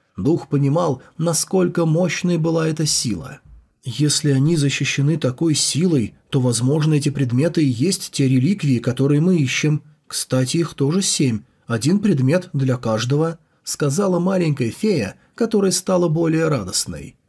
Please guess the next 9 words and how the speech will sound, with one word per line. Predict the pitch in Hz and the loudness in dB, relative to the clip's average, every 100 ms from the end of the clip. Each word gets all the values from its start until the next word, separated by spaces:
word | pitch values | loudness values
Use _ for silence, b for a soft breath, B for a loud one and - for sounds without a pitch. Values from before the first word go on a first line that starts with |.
| _ _ _ | _ _ _
Все | - - 208 | -6 -2 0
задумались | 175 175 180 196 185 175 - | 2 0 2 2 2 0 0
над | 170 | -2
её | 170 185 180 | 0 0 -2
словами. | - 180 190 135 160 - b b b | -2 -2 0 -2 -6 -12 b b b
Каждому | - 214 170 185 180 | -2 0 2 0 0
хотелось | 180 190 185 165 | 0 0 0 0
что-то | - 185 175 | -2 -2 -2
получить, | 156 170 165 - - - | -2 -2 -2 -2 -4 -6